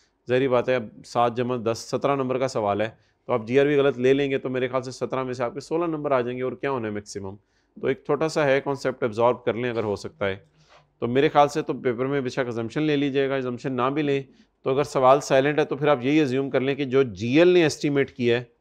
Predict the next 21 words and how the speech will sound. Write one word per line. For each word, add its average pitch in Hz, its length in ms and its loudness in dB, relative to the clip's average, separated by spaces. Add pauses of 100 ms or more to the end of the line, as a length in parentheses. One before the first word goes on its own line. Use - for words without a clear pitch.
(1000)
वही 151 240 8
किसने 165 340 2
एस्टिमेट 143 440 0
किया 131 240 2
है? 165 160 -8 (960)
एलएल 123 260 2
ने। 98 160 -6 (880)
तो 120 420 2
मजबूरी 123 600 -2
में 143 420 -2
जो 135 120 2
लेसर 131 520 4
ने 180 140 0
आरवी 139 320 4
सोची 120 420 -6
है 117 220 -4 (360)
वही 147 320 0
मैं 139 280 0 (2250)
मजबूरी 113 540 -2
में। 92 180 -10 (2000)
कितनी? 147 260 0